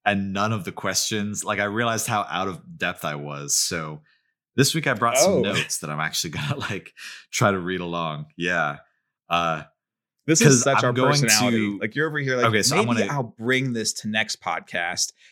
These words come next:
Speaker 2: And I'm like, "Am I supposed to bring things to share about? I gotta <laughs> just sit here and go, 'Huh, what do I feel in this moment?'"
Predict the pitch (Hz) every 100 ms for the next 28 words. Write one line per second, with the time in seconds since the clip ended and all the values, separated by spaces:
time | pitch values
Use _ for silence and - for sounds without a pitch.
0 | _ - 120 127 120 120 - 113 117 143
1 | 147 - 117 127 - - 107 - _ _
2 | _ _ - 110 127 131 135 131 131 127
3 | 123 120 - 104 120 135 143 160 113 -
4 | - - 139 - 143 - - - - -
5 | - - _ - - - 151 135 131 123
6 | 117 107 110 - - 208 190 107 92 143
7 | 226 170 117 - - 135 120 101 107 104
8 | 117 107 101 101 104